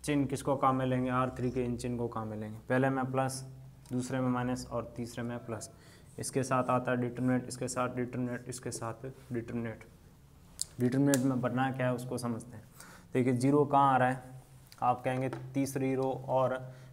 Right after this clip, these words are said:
पहले कॉलम, इनको delete कर दे, पीछे बचा क्या? आपके पास बचा तीन, सात, सात, सत्रह, यहाँ ज़ीरो आ रहा है,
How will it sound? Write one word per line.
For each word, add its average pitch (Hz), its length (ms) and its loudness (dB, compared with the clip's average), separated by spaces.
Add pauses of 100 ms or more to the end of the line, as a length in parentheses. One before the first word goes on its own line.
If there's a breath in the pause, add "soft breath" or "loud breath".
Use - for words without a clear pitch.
(100 loud breath)
पहले 131 220 2
कॉलम, 120 300 0
इनको 127 280 -2
delete 127 320 2
कर 123 120 -2
दे, 123 100 0
पीछे 131 320 -4
बचा 123 300 -2
क्या? 120 260 -4 (1040 loud breath)
आपके 123 320 0
पास 123 320 -2
बचा 123 300 0
तीन, 131 760 2
सात, 120 580 0 (420)
सात, 120 680 -4 (520 loud breath)
सत्रह, - 380 -6 (400)
यहाँ 120 200 2
ज़ीरो 127 200 2
आ 123 120 4
रहा 123 120 0
है, 127 100 -8